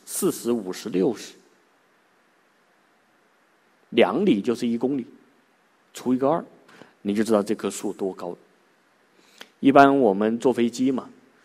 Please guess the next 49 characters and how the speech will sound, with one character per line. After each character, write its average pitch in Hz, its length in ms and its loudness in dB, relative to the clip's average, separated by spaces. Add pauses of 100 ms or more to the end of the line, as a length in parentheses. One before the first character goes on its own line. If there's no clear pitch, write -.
(360)
飞 143 200 4
机 139 220 0
这 139 120 2
个 120 120 2
高 131 260 4
度 127 240 0
是 107 140 -10
飞 117 180 -2
多 120 220 -4
少 92 140 -4
呢？ 95 120 -14 (580)
大 113 100 0
概 107 140 -4
是 101 120 -8
一 95 140 -6
万 123 220 2
米 95 120 -4
到 101 140 2
两 90 280 -2
万 113 120 0
米 90 160 -8 (160)
中 117 180 -10
间。 117 220 -2 (3250)
所 - 180 -2
以 92 300 0
那 104 180 0
棵 104 160 -4
树 104 260 -2
啊， - 160 -4 (720)
呃， 87 680 -10
我 87 100 -6
们 104 140 -2
从 110 460 -8
空 151 340 -6
中 143 180 0
看， 143 200 -6 (400)
其 117 120 -8
实 104 60 -10
还 104 140 -6
可 101 100 -8
以 104 60 -2
再 120 100 4
往 87 160 -6
上 101 100 -8
面 90 120 -12
看 - 120 -14 (120)
那 98 100 -6
个 - 80 -12
树。 - 160 -16